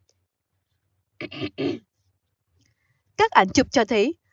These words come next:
họ dừng xe ô tô trước trạm để gây ách tắc giao thông, đồng thời ngồi lên xe, treo, giơ biểu ngữ để thể hiện thái độ phản đối. Để xử lý hành vi tụ tập,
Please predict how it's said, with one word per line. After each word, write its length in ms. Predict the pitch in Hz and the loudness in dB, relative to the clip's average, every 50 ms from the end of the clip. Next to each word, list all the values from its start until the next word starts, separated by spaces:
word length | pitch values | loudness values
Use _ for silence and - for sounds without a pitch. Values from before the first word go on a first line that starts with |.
| _ _ _ | _ _ _
họ 180 | - - - 208 | 4 8 10 10
dừng 240 | 254 233 269 269 254 | 10 10 6 4 4
xe 180 | - - 294 | 4 6 6
ô 180 | 262 - 262 277 247 | 8 8 8 8 8
tô 180 | 247 247 233 226 | 8 8 8 8
trước 280 | - - - 392 - | 6 4 2 2 4
trạm 220 | - - 226 139 - - _ _ | 4 4 4 4 4 0 _ _
để 200 | - 226 196 202 202 | 2 4 4 6 8
gây 140 | - 269 220 | 8 8 8
ách 180 | - 294 311 - | 8 6 2 0
tắc 220 | 403 403 - _ | -2 -4 -2 _
giao 160 | - 247 240 | 2 2 2
thông, 280 | 233 - 254 247 226 226 - _ _ _ _ _ _ _ | 2 2 0 0 0 -4 -8 _ _ _ _ _ _ _
đồng 220 | 254 285 285 262 | 10 10 10 10
thời 340 | 247 285 285 269 254 247 233 - _ | 8 8 8 8 8 6 2 -2 _
ngồi 220 | 262 254 262 247 | 4 8 8 8
lên 160 | 240 247 247 240 | 8 8 6 4
xe, 320 | - - 262 240 233 240 - _ _ _ _ _ _ _ _ | 4 2 2 2 2 0 -4 _ _ _ _ _ _ _ _
treo, 300 | - 294 294 277 269 269 262 - _ _ _ _ _ | 8 10 10 10 10 6 2 -4 _ _ _ _ _
giơ 200 | - 311 311 311 | 10 12 12 12
biểu 200 | 262 247 190 175 | 12 8 6 6
ngữ 240 | 196 180 180 254 370 - _ _ _ | 6 2 0 -2 -2 -4 _ _ _
để 100 | - 208 | -2 -2
thể 200 | - - 208 226 | 2 4 4 6
hiện 180 | 269 285 233 185 - | 6 4 2 2 -2
thái 180 | - 233 233 277 | -2 0 0 6
độ 200 | 254 269 180 165 | 6 6 6 6
phản 280 | 190 - 180 165 170 185 | 4 0 -2 -2 0 0
đối. 260 | 170 175 185 254 311 - _ _ _ _ _ _ _ _ _ _ _ _ _ _ _ | 0 2 2 0 -2 -6 _ _ _ _ _ _ _ _ _ _ _ _ _ _ _
Để 160 | 220 226 214 | 8 8 8
xử 200 | 208 - 233 233 | 8 8 6 8
lý 220 | 240 233 214 247 | 8 8 8 8
hành 220 | 311 311 349 254 233 | 6 4 2 2 2
vi 180 | 214 247 240 | 2 0 0
tụ 180 | 240 - 233 180 | 4 4 4 4
tập, 200 | - - 226 202 | 6 2 0 0